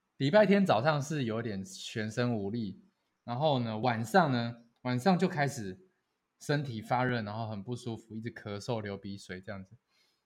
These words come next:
对，哦，就是全身发热这样，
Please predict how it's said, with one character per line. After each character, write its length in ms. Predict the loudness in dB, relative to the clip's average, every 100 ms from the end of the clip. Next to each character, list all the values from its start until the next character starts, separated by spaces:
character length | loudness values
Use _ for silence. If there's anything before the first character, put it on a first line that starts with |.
| -14
对， 220 | -10 -10 _ _ _ _ _ _ _ _ _ _ _
哦， 140 | -10
就 180 | -4 -2
是 80 | -2
全 260 | -6 -6 -4
身 220 | -4 -2
发 240 | -2 -2
热 220 | -2 -6
这 60 | -6
样， 140 | -10